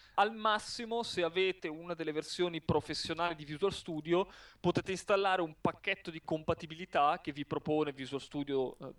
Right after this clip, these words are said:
durante il primo setup, che vi permette di continuare ad aprire e mantenere progetti Windows otto, ma non potete comunque creare un nuovo progetto Windows otto. Se avete questa necessità,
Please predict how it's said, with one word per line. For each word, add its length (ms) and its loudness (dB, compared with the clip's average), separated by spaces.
durante 380 -2
il 80 -10
primo 240 -4
setup, 640 0
che 120 4
vi 140 0
permette 640 2
di 160 -10
continuare 720 2
ad 120 -2
aprire 500 0
e 20 -6
mantenere 560 -2
progetti 480 0
Windows 380 -4
otto, 460 -4
ma 200 4
non 260 0
potete 380 2
comunque 520 0
creare 580 4
un 140 -2
nuovo 200 0
progetto 460 -2
Windows 380 -6
otto. 420 -6
Se 200 0
avete 300 2
questa 300 2
necessità, 880 2